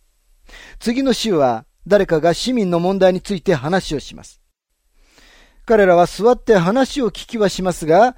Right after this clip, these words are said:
また何がなされるわけでもありません。それから彼らは仲間の葬式に行き、彼について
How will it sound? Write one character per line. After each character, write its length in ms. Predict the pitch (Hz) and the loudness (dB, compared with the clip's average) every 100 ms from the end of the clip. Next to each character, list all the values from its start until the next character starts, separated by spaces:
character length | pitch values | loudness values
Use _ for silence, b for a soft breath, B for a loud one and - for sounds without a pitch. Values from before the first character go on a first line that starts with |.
| b b | b b
ま 180 | 180 185 | -4 0
た 160 | 202 190 | 2 2
何 340 | 220 285 233 | 0 0 2
が 120 | 208 | 2
な 180 | 185 175 | 2 0
さ 160 | - 220 | 0 2
れ 120 | 220 | 2
る 140 | 208 | 2
わ 120 | 220 | 0
け 160 | 214 185 | 2 0
で 120 | 180 | 0
も 100 | 214 | 2
あ 60 | 180 | 2
り 60 | |
ま 100 | 113 | 0
せ 140 | 98 87 | -14 -20
ん。 100 | 107 _ _ _ _ _ _ _ _ _ _ _ B B | _ _ _ _ _ _ _ _ _ _ _ _ B B
そ 120 | - | -4
れ 80 | 214 | -2
か 100 | 208 | 0
ら 80 | 214 | -2
彼 240 | - 226 | 2 2
ら 80 | 190 | 4
は 140 | 185 185 | 4 2
仲 340 | 180 185 269 | 2 2 0
間 120 | 277 | 0
の 120 | 240 | -2
葬 220 | 190 208 202 | 0 0 -2
式 240 | - 190 | -4 -6
に 120 | 185 | -4
行 100 | 165 | -4
き、 320 | - 127 104 b b b | -6 -12 -12 b b b
彼 220 | 240 247 | 0 2
に 120 | 202 | 2
つ 120 | 175 185 | -4 -8
い 60 | |
て 320 | - 151 135 | -4 -2 -2